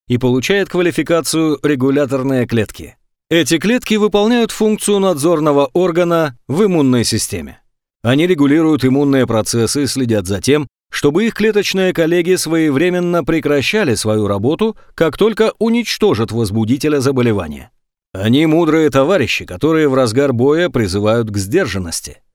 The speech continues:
в то время как оставшиеся отряды, созванные на борьбу иммунных клеток, ещё ожесточённо борются с вирусом насморка или пыльцой,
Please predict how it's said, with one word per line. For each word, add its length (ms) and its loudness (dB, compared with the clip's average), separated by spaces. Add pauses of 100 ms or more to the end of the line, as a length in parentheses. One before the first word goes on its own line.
(120)
в 100 -18
то 140 2
время 320 2
как 160 -2
оставшиеся 720 0
отряды, 540 0
созванные 580 0
на 140 0
борьбу 400 0
иммунных 560 -2
клеток, 420 0 (220)
ещё 340 0
ожесточённо 800 0
борются 420 0
с 100 -8
вирусом 460 0
насморка 480 -2
или 280 -2
пыльцой, 500 -2